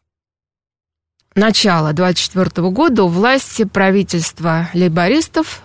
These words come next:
во главе с Макдональдом. Э,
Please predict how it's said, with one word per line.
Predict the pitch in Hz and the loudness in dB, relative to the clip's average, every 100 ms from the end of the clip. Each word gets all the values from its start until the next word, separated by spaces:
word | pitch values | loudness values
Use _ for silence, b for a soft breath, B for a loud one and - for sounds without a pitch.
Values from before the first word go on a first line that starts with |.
| - | -10
во | 170 | -4
главе | 180 180 262 | 0 0 0
с | - | 0
Макдональдом. | 208 202 175 151 175 - - - - _ _ _ _ _ _ _ _ _ _ _ _ _ _ _ _ - | 0 0 0 0 -4 -8 -12 -16 -20 _ _ _ _ _ _ _ _ _ _ _ _ _ _ _ _ -4
Э, | 180 175 | 0 0